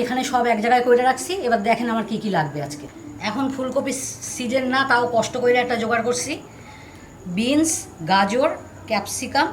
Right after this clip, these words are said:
আর আলু। আর এইদিকে দেখেন টমেটো, আদা, কাঁচা লঙ্কা, এগুলো নিয়ে বা-, বাটতে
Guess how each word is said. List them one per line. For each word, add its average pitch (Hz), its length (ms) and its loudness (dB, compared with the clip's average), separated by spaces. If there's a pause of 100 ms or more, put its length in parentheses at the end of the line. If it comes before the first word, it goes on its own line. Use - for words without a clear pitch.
(440)
আর 165 220 -4 (160)
আলু। 202 200 2 (680)
আর 185 100 0
এইদিকে 220 440 4
দেখেন 226 320 2 (320)
টমেটো, 240 400 2 (600)
আদা, 214 340 0 (140)
কাঁচা 240 240 0
লঙ্কা, 254 320 0
এগুলো 233 220 0
নিয়ে 226 200 0
বা-, 208 200 4
বাটতে 196 280 -2